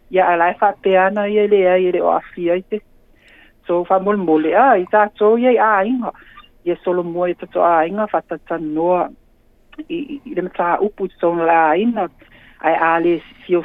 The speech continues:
safe fo. If you don't feel safe, le iai po soangi kua ina malo, le iai numera, le iai la numera le a le, a le S S I, a. Ia one eight hundred number le i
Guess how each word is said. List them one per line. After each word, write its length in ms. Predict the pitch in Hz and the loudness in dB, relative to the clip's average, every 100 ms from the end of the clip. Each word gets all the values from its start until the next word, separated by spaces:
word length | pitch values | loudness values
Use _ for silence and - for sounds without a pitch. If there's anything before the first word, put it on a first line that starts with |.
| - | -2
safe 300 | 196 - 185 - | -2 -2 -6 -4
fo. 80 | |
If 240 | 147 156 - | -8 -8 -6
you 60 | |
don't 240 | 175 196 240 - | 0 0 -2 -2
feel 160 | 208 - | -2 -2
safe, 300 | 196 226 277 - | 0 0 0 -6
le 140 | - 170 | -6 -4
iai 220 | 185 196 | -2 -4
po 180 | - 208 - | -4 -8 0
soangi 480 | 190 190 196 190 - | 2 2 -2 -10 -14
kua 320 | - 170 170 151 _ - - _ _ - | -8 -2 -2 -4 _ -20 -20 _ _ -8
ina 140 | 165 | -6
malo, 720 | 165 165 160 151 175 214 226 220 | -2 0 0 0 2 2 2 -2
le 140 | - 160 | -4 0
iai 180 | 180 190 | 0 -2
numera, 720 | 202 202 180 185 185 175 - | -2 -2 0 2 4 2 2
le 160 | 165 180 | 0 2
iai 140 | 196 | 4
la 120 | 208 | 4
numera 580 | 214 220 220 180 190 214 | 2 0 0 2 4 4
le 120 | 208 214 | 4 2
a 80 | |
le, 160 | 208 190 - | 2 -2 -6
a 120 | 165 170 | -6 -4
le 200 | 175 170 | -2 -2
S 140 | 175 202 | -2 -2
S 120 | 190 - | -4 -4
I, 260 | 151 143 135 | -4 -4 -4
a. 260 | 180 190 151 - - _ _ _ _ | 0 0 0 -10 -20 _ _ _ _
Ia 160 | - 165 | -4 -2
one 220 | 160 180 | 0 0
eight 140 | 196 196 | 0 0
hundred 420 | 185 185 202 196 | -2 -2 -4 -4
number 320 | 175 185 202 | -6 -2 0
le 140 | 202 | 0
i 540 | 202 147 185 190 185 | -2 -4 -8 -10 -12